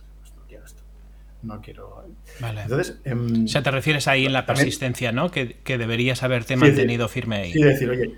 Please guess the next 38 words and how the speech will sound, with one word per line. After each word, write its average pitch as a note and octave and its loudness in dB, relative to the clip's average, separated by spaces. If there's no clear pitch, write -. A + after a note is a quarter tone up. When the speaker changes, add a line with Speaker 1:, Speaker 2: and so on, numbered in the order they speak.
Speaker 1:
sí, - -6
igual A#2+ 0
no C#3+ 6
decir, C#3 -2
sí, D3 -12
no, C3+ -6
no C3 -6
sé, - -12
no A2+ -16
sé - -12
cómo C3 -6
lo A#2+ 2
hubiese, A#2 -4
tengo, A#2 -8
no A2+ -6
sé, C3 -6
ahora, C3 -4
nunca B2 -4
he C#3+ 0
pensado B2+ -6
cómo B2 -2
lo A#2+ 2
volvería A2+ -4
a - -4
manejar G#2+ -8
aquello, C3+ -12
porque A2+ -2
lo A2+ -6
que - -12
sí C#3 -4
sé C#3+ -2
es - -14
que - -12
después A2+ -8
de A#2+ -4
pasado A#2+ -6
un A2+ -6
año, C#3+ -6